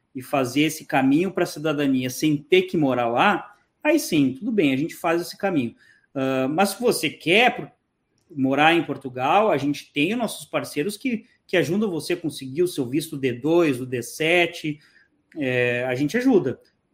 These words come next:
né? Só, eu só não indico, já não, não, não é uma opção, eu não sugiro isso.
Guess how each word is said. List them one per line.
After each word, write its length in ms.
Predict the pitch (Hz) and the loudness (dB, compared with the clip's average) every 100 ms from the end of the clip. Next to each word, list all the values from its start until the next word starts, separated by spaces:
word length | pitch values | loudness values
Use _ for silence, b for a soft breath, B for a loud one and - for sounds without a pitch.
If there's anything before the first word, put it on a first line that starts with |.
| - | -14
né? 220 | 127 156 | -8 -8
Só, 420 | 170 165 165 175 | -6 -2 0 0
eu 120 | 190 | -2
só 180 | 160 202 | -2 -2
não 100 | 208 | 0
indico, 480 | 220 202 151 151 - | 0 0 -2 -4 -4
já 200 | 123 131 | -6 -2
não, 200 | 135 143 | -2 -2
não, 300 | 143 131 131 | -2 -2 -2
não 200 | 139 139 | -2 0
é 60 | 147 | 0
uma 140 | 185 | 2
opção, 600 | 190 185 - - 165 190 | 0 -2 -6 -2 0 0
eu 100 | 180 | -2
não 160 | 170 170 | -2 -4
sugiro 640 | - 202 143 139 190 214 | -4 -6 -4 0 0 2
isso. 340 | 156 - - | -2 -4 -18